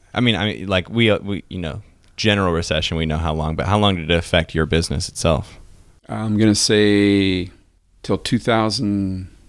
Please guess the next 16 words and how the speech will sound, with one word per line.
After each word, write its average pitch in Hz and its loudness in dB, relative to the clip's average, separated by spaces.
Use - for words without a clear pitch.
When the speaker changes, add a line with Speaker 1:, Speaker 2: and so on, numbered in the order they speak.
Speaker 2:
twelve. 131 0
Speaker 1:
So, - 2
like, 82 2
four 85 2
years. 73 -2
Speaker 2:
And 104 4
we're 104 4
still 104 2
not 107 0
doing 101 4
well 101 2
because 92 -4
we 98 0
live 101 2
in 95 -2
California. 92 -2